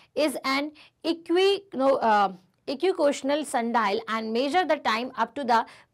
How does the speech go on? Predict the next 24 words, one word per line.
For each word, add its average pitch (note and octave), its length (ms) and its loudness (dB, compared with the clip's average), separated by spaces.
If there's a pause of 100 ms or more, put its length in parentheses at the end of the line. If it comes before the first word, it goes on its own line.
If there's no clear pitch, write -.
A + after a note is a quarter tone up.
(100)
precision D#4+ 500 -4
of D#4 120 2
two D4 220 -2
second। - 360 -8 (320)
बस D#4+ 100 -2
आपको E4 260 2
ये D4+ 160 -2
याद C4 220 0
रखना A3+ 260 -8
है B3+ 240 -6
कि C#4+ 120 -10
भाई B3 160 -4
ये B3 300 -2
जो B3 340 -2 (280)
सम्राट A3 520 -4
यंत्र G#3+ 260 -8
है, G3+ 280 -8 (120)
जो G#3+ 120 0
कि A3+ 200 -4
सबसे - 380 -8
बड़ा G3+ 280 0
है A3+ 160 -6
वर्ल्ड F#3 300 -10
का, A#3+ 200 -4